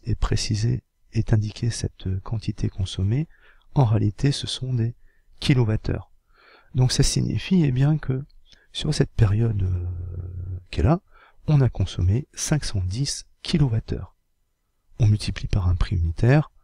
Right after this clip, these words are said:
et voilà ce qu'on doit à Enercal. Bon, alors, comment est-ce qu'on détermine cette énergie qui est, euh, euh, qui est, qui est consommée ? Ben, il y a un compteur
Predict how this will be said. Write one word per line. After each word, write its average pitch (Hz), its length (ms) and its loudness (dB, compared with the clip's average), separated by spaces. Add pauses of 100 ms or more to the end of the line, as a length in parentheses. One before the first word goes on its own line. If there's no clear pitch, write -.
(240)
et 101 60 -2
voilà 95 220 2
ce - 80 -4
qu'on - 160 -2
doit 104 380 0
à 107 120 0
Enercal. - 520 -6 (1700)
Bon, 117 180 2
alors, 117 260 0 (540)
comment 180 340 4
est-ce 127 140 2
qu'on 117 540 0
détermine 135 580 2
cette - 320 -4
énergie 117 640 2
qui - 240 -2
est, 131 140 2
euh, 98 340 2 (960)
euh, - 160 -6
qui - 140 -2
est, - 200 -6
qui - 140 -2
est - 20 -2
consommée ? 101 560 -2 (200)
Ben, - 240 -2 (100)
il 98 80 0
y - 20 4
a 95 60 4
un 92 100 4
compteur 110 720 -2